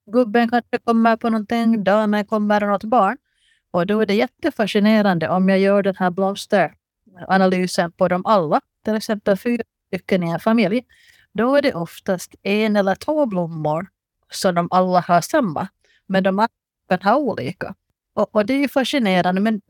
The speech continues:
om vi tänker helt så här logiskt, om man är en familj och det har hänt någonting. Vi kan då ta det här med katten igen. Så det är klart det påverkar hela familjen.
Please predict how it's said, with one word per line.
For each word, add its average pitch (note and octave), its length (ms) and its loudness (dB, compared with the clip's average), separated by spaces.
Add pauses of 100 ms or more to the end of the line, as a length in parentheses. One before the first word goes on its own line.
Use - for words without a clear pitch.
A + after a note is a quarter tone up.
(140)
om B3 160 -2
vi B3 60 0
tänker A#3+ 380 -2
helt G3 220 -2
så G3 100 -2
här G3 100 0
logiskt, F#3+ 420 -4
om B3 180 2
man B3 160 2
är A3 120 2
en G#3+ 60 0
familj G3+ 380 0
och F#3 60 2
det F#3 60 0
har F#3 80 2
hänt F#3+ 260 -4
någonting. B2+ 460 -10 (640)
Vi A#3 100 -2
kan B3 180 0
då A#3 80 0
ta A3+ 180 2
det G#3 60 0
här G3+ 80 -2
med G3+ 120 -2
katten C#3+ 380 -6
igen. - 200 -20 (420)
Så A3+ 60 -2
det A3 80 2
är G#3+ 40 0
klart G3+ 360 -2
det - 80 -2
påverkar A3 640 0
hela G#3+ 240 0
familjen. A3 600 -4